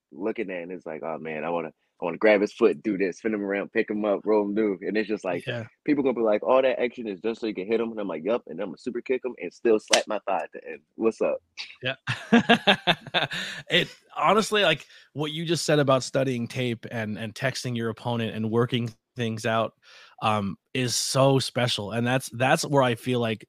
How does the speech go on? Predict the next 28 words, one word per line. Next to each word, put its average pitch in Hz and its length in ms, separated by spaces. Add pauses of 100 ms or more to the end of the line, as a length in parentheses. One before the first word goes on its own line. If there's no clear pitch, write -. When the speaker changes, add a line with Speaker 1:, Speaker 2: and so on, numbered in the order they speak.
Speaker 2:
this 117 260
next 117 300
generation 110 500
of 101 120
talent 110 480
is, 113 220
that's 120 300
where 123 100
you're 113 180
gonna 101 200
shine. 104 480 (800)
Because 135 340 (180)
a 131 60
lot 131 260
of 170 100
people, 127 460 (100)
I 110 60
mean, 117 140
let's 120 160
be, 117 180
let's 117 120
pull 123 180
the 107 80
curtain 131 240
back 110 180
a 110 40
little 104 160
bit. 107 260